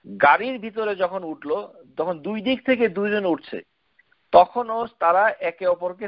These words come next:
সালাম দিবে, কেননা হাদিসের ভিতরে এসেছে, ইজা লাকিয়া আহাদুকুম আখাহু ফায়ুসাল্লিমু আলাইহি, যখন তোমাদের ভিতরে দেখা হয় তখন তো সালাম হবে। ফা ইন হালাত বাইনাহুমা শাজারাতুন,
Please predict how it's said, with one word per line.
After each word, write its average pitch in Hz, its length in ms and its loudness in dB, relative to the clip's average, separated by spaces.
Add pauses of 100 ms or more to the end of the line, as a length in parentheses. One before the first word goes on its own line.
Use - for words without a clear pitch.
সালাম 139 300 -2
দিবে, 87 240 -14 (800)
কেননা 156 260 0
হাদিসের 190 440 0
ভিতরে 190 280 -2
এসেছে, 170 280 -2 (200)
ইজা 175 260 8
লাকিয়া 202 500 2
আহাদুকুম 190 720 -8 (240)
আখাহু 214 640 0 (100)
ফায়ুসাল্লিমু 190 760 -8
আলাইহি, 147 400 -4 (800)
যখন 147 400 0
তোমাদের 190 480 -2
ভিতরে 196 440 0 (500)
দেখা 180 380 4
হয় 160 260 2
তখন 170 340 -6
তো 147 100 -12
সালাম 165 380 2
হবে। 143 300 -4 (520)
ফা 151 100 8 (100)
ইন 208 280 -10
হালাত 175 640 2 (100)
বাইনাহুমা 165 800 -8
শাজারাতুন, 151 680 -4